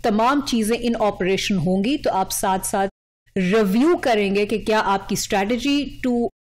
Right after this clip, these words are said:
hit the market, क्या वो ठीक थी, क्या आपकी प्राइस ठीक थी, क्या आपकी प्रोडक्शन ठीक है, क्या आपका प्रोडक्ट डिजाइन ठीक है, क्या सप्लायर्स आपके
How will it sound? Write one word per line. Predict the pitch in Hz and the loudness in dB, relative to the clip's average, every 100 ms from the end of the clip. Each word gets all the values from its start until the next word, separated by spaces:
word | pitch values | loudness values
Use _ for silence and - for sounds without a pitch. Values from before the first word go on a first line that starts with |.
| _ - - - | _ -10 -6 -2
hit | 254 254 277 | -2 0 0
the | 233 | 2
market, | 226 226 247 247 | 0 0 -2 -2
क्या | 233 180 | -2 -2
वो | - | -2
ठीक | - 220 214 247 | -4 -6 -4 -4
थी, | 240 | -2
क्या | 240 190 | -2 -2
आपकी | 185 170 | -2 -4
प्राइस | 208 208 240 - | -2 -2 -2 -2
ठीक | 240 - 233 | -6 -4 -6
थी, | 220 - - - | -6 -6 -14 -6
क्या | - 214 | 0 0
आपकी | 214 220 | 0 -4
प्रोडक्शन | 202 208 214 - 247 | -2 -2 -2 -2 -2
ठीक | 247 233 247 | -2 -2 -2
है, | 226 | -2
क्या | 233 214 | 0 -2
आपका | 208 208 | -2 -4
प्रोडक्ट | - 190 190 180 | -2 -2 -2 -2
डिजाइन | 190 170 185 240 240 | -2 -2 0 0 0
ठीक | 254 240 247 | -2 -4 -2
है, | 226 | -2
क्या | 226 196 | -2 -2
सप्लायर्स | 190 208 214 190 233 269 - | -2 -6 -2 0 2 0 -2
आपके | 208 208 - 233 | -2 -2 -2 -4